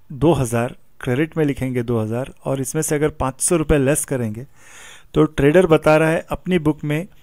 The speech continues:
बैंक से लेना डेबिट बैलेंस पन्द्रह सौ रुपये, और बैंक अगर बैलेंस करता है total of credit दो हज़ार, डेबिट में दो हज़ार लिखेंगे इक्वल करने के लिए,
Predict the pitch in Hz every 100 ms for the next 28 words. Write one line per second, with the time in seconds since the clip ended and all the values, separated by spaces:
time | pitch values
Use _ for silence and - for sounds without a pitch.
0 | - - - 127 113 139 156 - 170 165
1 | 139 151 135 104 127 - - - - -
2 | - - - - - 135 - 139 180 156
3 | 139 127 123 123 - - - 139 151 160
4 | - 123 107 127 180 - - - - -
5 | - - 131 - 180 127 139 190 185 170
6 | 170 147 147 151 - 139 - 143 143 143
7 | 135 151 147 - 135 143 160 139 131 107
8 | 110 117 120 120 147 - 147 139 135 123
9 | 127 120 107 107 113 123 147 123 139 131
10 | 120 110 110 110 110